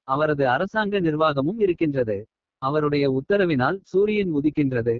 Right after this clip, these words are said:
தண்ணீர் பாய்கிறது, சமுத்திரம் அலைகளால் கட்டுப்படுத்தப்படுகிறது. ஒவ்வொன்றும் அவரது உத்தரவின்படியே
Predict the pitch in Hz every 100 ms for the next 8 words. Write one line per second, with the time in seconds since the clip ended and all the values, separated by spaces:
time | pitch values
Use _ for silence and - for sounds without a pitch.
0 | - - 147 180 208 180 156 147 139 120
1 | 143 185 _ - 151 202 196 196 175 139
2 | 147 139 143 - 170 190 185 165 160 151
3 | 143 131 120 104 104 - _ _ - 139
4 | 156 170 156 196 220 151 156 151 135 135
5 | 220 220 185 156 143 139